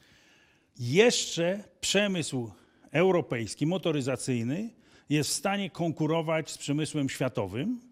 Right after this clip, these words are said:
Mało tego, około osiemdziesięciu procent pojazdów premium na całym świecie jest produkcji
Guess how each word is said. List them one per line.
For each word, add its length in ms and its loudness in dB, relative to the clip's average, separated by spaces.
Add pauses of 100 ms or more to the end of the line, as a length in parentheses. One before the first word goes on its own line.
(1400)
Mało 360 6
tego, 600 0
około 380 4
osiemdziesięciu 720 0
procent 480 0
pojazdów 560 -2
premium 380 0
na 100 0
całym 280 -2
świecie 320 -2
jest 140 -4
produkcji 640 -2